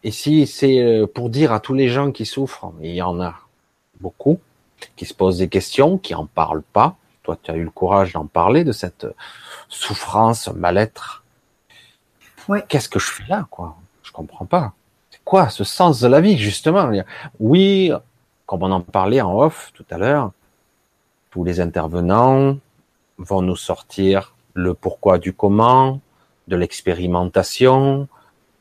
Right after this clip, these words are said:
Speaker 1: du choix de l'âme, que sais-je. Mais
Speaker 2: Ouais.
Speaker 1: ici, on se retrouve derrière un voile d'oubli, on peut être
Speaker 2: Mm.
Speaker 1: plus ou moins éveillé,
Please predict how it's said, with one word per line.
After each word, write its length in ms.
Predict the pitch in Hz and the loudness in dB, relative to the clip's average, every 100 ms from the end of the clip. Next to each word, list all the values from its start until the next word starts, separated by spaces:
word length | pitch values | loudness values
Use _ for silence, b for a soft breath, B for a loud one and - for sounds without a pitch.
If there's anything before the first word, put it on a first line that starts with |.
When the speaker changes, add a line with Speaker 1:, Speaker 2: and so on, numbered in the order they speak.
| - | -12
Speaker 1:
du 180 | 85 90 | -8 -6
choix 400 | - - 98 90 | -6 -4 2 2
de 120 | 90 | 4
l'âme, 500 | 104 127 139 131 127 | 6 6 4 2 -2
que 160 | - 90 | -4 -10
sais-je. 540 | - 135 143 131 135 151 139 _ _ _ _ _ _ | -4 2 4 4 0 -6 -8 _ _ _ _ _ _
Mais 380 | 90 101 107 98 | 0 2 4 2
Speaker 2:
Ouais. 80 | 90 | -2
Speaker 1:
ici, 480 | 90 - 175 202 180 _ _ _ _ - | -2 2 4 4 0 _ _ _ _ -8
on 120 | 117 | -4
se 100 | 110 | -2
retrouve 360 | - 107 - 107 | 2 0 0 0
derrière 340 | 101 101 98 | 2 2 0
un 120 | 95 92 | 0 0
voile 240 | 95 90 | 2 2
d'oubli, 540 | 104 110 127 160 185 180 _ _ b | 2 2 4 6 4 -2 _ _ b
on 120 | 101 98 | -8 -4
peut 160 | 104 - | -2 2
être 220 | 107 - | 0 0
Speaker 2:
Mm. 80 | 220 | -2
Speaker 1:
plus 260 | 214 120 113 | 0 -2 2
ou 60 | |
moins 400 | 113 113 113 113 - - | 4 4 2 -4 -6 0
éveillé, 640 | 113 101 113 120 165 220 | 0 2 2 4 6 4